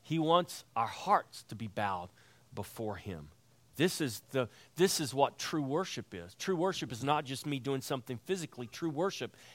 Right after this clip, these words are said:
has to come from my heart. That's why Jesus said to the woman, "These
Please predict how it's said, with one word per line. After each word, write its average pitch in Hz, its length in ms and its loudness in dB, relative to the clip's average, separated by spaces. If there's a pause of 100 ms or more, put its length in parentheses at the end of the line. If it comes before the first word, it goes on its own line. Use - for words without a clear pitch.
has 180 320 0
to - 100 -8
come 160 400 0
from 131 200 -4
my 123 180 0
heart. 123 420 2 (320)
That's 170 260 6
why 151 340 10 (360)
Jesus 147 480 0
said 139 440 6
to 147 100 -8
the 135 100 0
woman, 131 600 2
"These 220 420 6